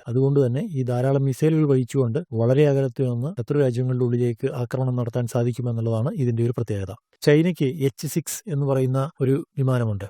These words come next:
ഈ എച്ച് സിക്സിനും ഏകദേശം ഇതുപോലെയുള്ള capability ഉണ്ട്. അവർ എച്ച് ട്വന്റി എന്ന് പറയുന്ന ഒരു സ്റ്റെൽത്ത് ബോംബർ വിമാനം വികസിപ്പിച്ചുകൊണ്ടിരിക്കുകയുമാണ്. ആ വിമാനം അമേരിക്കയുടെ ബി ടു ബോംബറിനോടൊപ്പം കിടപിടിക്കാൻ ശേഷിയുള്ളതാണ് എന്നാണ് അറിയാൻ സാധിക്കുന്നത്.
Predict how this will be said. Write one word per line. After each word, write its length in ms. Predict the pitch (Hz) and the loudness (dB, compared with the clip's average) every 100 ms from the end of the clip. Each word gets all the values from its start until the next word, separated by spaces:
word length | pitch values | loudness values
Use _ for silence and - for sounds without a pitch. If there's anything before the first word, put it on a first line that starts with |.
| - | -2
ഈ 100 | 131 | 0
എച്ച് 180 | 127 - | 0 0
സിക്സിനും 480 | 151 - 139 151 156 | -2 0 -2 -2 0
ഏകദേശം 500 | 127 131 131 139 151 | 0 2 0 0 -4
ഇതുപോലെയുള്ള 560 | 135 123 131 135 123 139 | -2 2 2 2 2 0
capability 600 | 131 117 117 117 113 110 | -2 -2 0 -2 -2 -8
ഉണ്ട്. 180 | 90 - _ - | -10 -16 _ 0
അവർ 200 | 139 143 | 2 4
എച്ച് 220 | 139 - 160 | 0 -2 0
ട്വന്റി 260 | 151 151 | 0 2
എന്ന് 180 | 160 147 | 2 2
പറയുന്ന 420 | 139 127 123 131 | 0 0 -2 -6
ഒരു 200 | 185 127 | -6 -6
സ്റ്റെൽത്ത് 640 | 131 - 160 151 - 170 156 - 117 | -8 -4 -2 -2 -2 -2 -4 -6 0
ബോംബർ 400 | 131 139 151 147 | 2 4 4 2
വിമാനം 380 | 131 127 143 | 2 0 -2
വികസിപ്പിച്ചുകൊണ്ടിരിക്കുകയുമാണ്. 1300 | 135 120 - 117 113 135 123 117 110 123 120 104 95 - _ | -2 -2 -4 -8 -4 -2 -2 -4 -2 0 0 -2 -6 -14 _
ആ 40 | 139 | 0
വിമാനം 460 | 151 143 156 127 - | 2 2 2 2 -2
അമേരിക്കയുടെ 420 | 123 139 139 151 143 | -2 0 0 0 0
ബി 200 | 123 143 165 | 0 0 2
ടു 40 | |
ബോംബറിനോടൊപ്പം 1000 | 143 139 139 143 135 143 135 131 143 - 143 | 2 0 0 0 0 2 0 0 -4 -2 0
കിടപിടിക്കാൻ 520 | 151 151 143 143 151 | 2 0 0 -2 -4
ശേഷിയുള്ളതാണ് 800 | - 143 139 165 131 131 123 147 | -2 -2 0 0 0 0 0 -2
എന്നാണ് 380 | 185 120 123 131 226 | -2 0 0 -2 -2
അറിയാൻ 280 | 120 123 147 | 0 0 -2
സാധിക്കുന്നത്. 640 | - 110 104 110 98 | -2 -2 -2 -6 -6